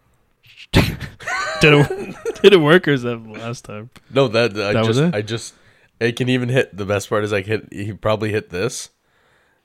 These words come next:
Speaker 2: and that's probably all he did.
Speaker 1: Oh my God, he's
Speaker 2: So
Speaker 1: in here.
Speaker 2: tell him to click the fucking link, 'cause I just opened it again. <laughs>
Speaker 1: Oh, I was gonna send that to you. I was like, "Did you <laughs> click the link?" Or
Speaker 2: What the fuck is
Speaker 1: picture. All right,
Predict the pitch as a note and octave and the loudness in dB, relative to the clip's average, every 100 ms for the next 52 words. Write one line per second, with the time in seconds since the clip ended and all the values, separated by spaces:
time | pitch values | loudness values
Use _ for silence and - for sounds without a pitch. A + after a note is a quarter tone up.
0 | _ _ _ _ - G2+ F#2+ - G2+ F#2 | _ _ _ _ -12 -6 -6 -4 -4 -4
1 | E2 D#2+ C#2+ D#2 - D3 F3 F#3 F3 D#3+ | -6 -6 -8 -12 -8 -6 -4 -4 -4 -6
2 | D3+ A#2+ B2 B2+ G2+ G#2 - G#2+ A#2 A#2 | -6 -6 -4 -2 -4 -8 -4 -2 0 -2
3 | G#2 _ _ - C3+ - - _ - B3+ | -6 _ _ -2 -2 -2 -18 _ -8 -6
4 | A#2+ G#2+ B2 A#2+ F#2+ - _ _ _ - | -6 -2 0 0 -4 -18 _ _ _ -10
5 | G2+ E2+ F#2+ F#2+ G#2 A2 A#2 G#2 G2+ G2+ | -10 -10 -8 -6 -6 -2 -2 -2 -8 -12
6 | - - - A#2 A#2 A#2+ C#3 C3 - B2 | -14 -14 -6 -2 2 2 2 -2 -4 -6
7 | G2+ - A#2+ F#2+ F2+ - F#2+ - - A#3 | -8 -8 -8 -8 -12 -16 -18 -14 2 2
8 | - C3+ - C3 - - _ _ _ _ | 4 -6 -6 -10 -10 -20 _ _ _ _
9 | _ - F2+ - - - A#2 - A#2 - | _ -20 -20 -20 -20 -20 -16 -8 -8 -8
10 | - - F2+ E2+ E2+ _ _ _ _ _ | -14 -14 -14 -14 -16 _ _ _ _ _
11 | _ _ _ _ _ _ - F2 F#2 - | _ _ _ _ _ _ -20 -20 -20 -20